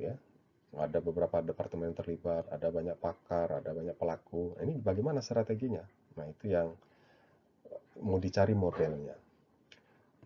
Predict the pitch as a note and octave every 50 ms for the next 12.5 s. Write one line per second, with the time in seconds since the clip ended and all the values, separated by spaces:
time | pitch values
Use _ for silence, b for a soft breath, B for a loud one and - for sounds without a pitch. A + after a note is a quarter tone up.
0 | - _ _ _ _ _ _ _ _ - - - A#2+ A#2 A#2+ A#2+ D3 F3 - -
1 | F2+ F2+ A#2 - - G2 G#2 G2+ F#2+ G2+ G2+ G2 - A2 G2+ G#2 G2+ G2 G#2 A2
2 | C3 - G2 G2+ A2+ - G2+ F#2 E2 F2+ F2 - A#2 A2 - - F2 E2 - -
3 | E2 D#2+ D#2 E2+ F#2+ G2 - - - - - - - D2+ D#2+ D#2+ D#2 - F#2 F2
4 | E2+ E2 - - F2 E2+ E2 D#2 - F2+ F2+ F2+ D#2+ D2+ D#2 D2+ - E2+ D#2+ D2+
5 | - - D2+ D2+ D#2 D#2+ D#2+ F#2+ B2 D3 C#3+ - _ _ _ _ _ _ _ _
6 | _ _ - - E2 E2+ - E2 D#2+ - - E2 E2 - D#2+ D#2 - - A2+ -
7 | F#2+ F2+ F2 D2+ - D#2+ D#2+ E2 F2+ A2+ A#2 F#2 F2 F2 E2+ E2+ E2+ E2 D#2+ -
8 | D#2+ D#2 - A2 A#2 A2 F#2 F2 D#2 D#2 D#2 E2+ G#2 A2+ - F2 E2 D#2+ - -
9 | C3 - F#2 F2 E2 - - - - D#2+ - - E2 - - E2+ E2+ E2+ D#2+ -
10 | - D#2+ - F#2+ G#2+ A2 F2+ E2+ E2+ - D#2+ D#2+ D2+ D#2 D#2+ D#2 D2+ D#2 D2+ D2+
11 | D2+ - - F2 A#2 D#3 F#3 - - b b b b b b b b F2 F2 F2
12 | E2+ E2+ E2+ E2 E2+ F2+ E2+ E2 D#2+ D#2+